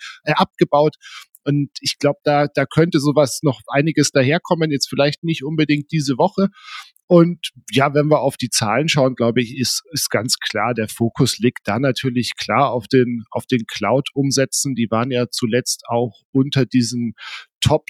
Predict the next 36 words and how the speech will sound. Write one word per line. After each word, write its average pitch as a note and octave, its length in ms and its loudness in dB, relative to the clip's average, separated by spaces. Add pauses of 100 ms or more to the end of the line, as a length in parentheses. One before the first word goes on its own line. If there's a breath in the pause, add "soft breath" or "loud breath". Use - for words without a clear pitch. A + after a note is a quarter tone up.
drei B2+ 380 0
Cloud-Anbietern, C#3 1400 0
wo B2 80 2
sie B2 140 0
ja A#2 100 0
aktuell B2 360 -8
noch B2 120 -8
der B2 140 -4
kleinste C#3 600 -4
sind, D3 240 -2
aber A#2+ 200 0
waren B2+ 180 2
sie C3 100 -6
die A2+ 160 -8
am B2+ 120 -4
stärksten - 760 -2
wachsende E3 640 2
mit D#3 260 0
Azure D3+ 640 0
im, D3 280 -2
im C#3+ 100 -2
letzten D3 380 0
Quartal, C#3 520 0
neunundzwanzig C3+ 840 0
Prozent. C#3 460 -2 (580 loud breath)
Und B2 440 2
das G2+ 240 -2
ist, - 340 0
glaub G#2+ 220 -2
ich, G2+ 260 -6 (100)
ganz, G#2 420 -4 (100)
ganz A2+ 240 -2
klar A#2 200 0
der G#2+ 160 -2
Fokus. A2 540 -2
Ansonsten, A2 680 -2